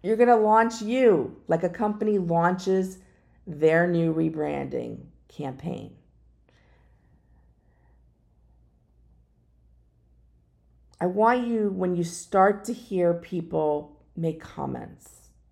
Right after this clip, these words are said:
about you that you know have come about because of your refresh, I want you to write them down, 'cause we forget these things. They may be positive, they may be negative.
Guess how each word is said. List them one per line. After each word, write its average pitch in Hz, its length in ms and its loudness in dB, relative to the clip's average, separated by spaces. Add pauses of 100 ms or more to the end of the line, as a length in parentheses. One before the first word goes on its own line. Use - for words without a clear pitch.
(140)
about 131 360 -16
you 127 200 -18 (1120)
that - 260 -10
you 170 120 -2
know 160 760 0 (280)
have - 220 -16
come 170 160 -8
about 160 580 -4
because - 300 -14
of 220 60 -8
your 80 200 -2
refresh, - 720 -10
I - 60 -20
want 233 220 -8
you 359 80 -4
to 370 60 -4
write 330 260 -2
them 269 140 -2
down, 190 480 -2
'cause 160 200 -10
we 196 80 -6
forget 196 460 0
these 156 240 -2
things. - 560 -16 (640)
They 196 140 4
may 208 140 4
be 220 120 -4
positive, 175 880 4 (320)
they 165 140 2
may 156 180 -2
be 160 140 -2
negative. 151 680 -2